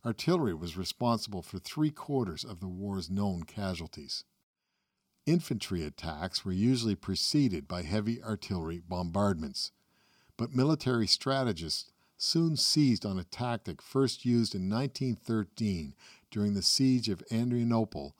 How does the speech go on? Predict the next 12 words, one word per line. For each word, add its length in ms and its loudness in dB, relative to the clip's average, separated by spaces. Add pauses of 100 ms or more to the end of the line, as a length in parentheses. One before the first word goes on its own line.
(260)
in 100 -4
the 80 -2
First 320 2 (100)
Balkan 440 0
War, 420 -4 (420)
the 100 -8
creeping 580 -2 (200)
or 240 -4
rolling 400 0
barrage. 680 -4 (4000)
In 140 -2
theory, 560 8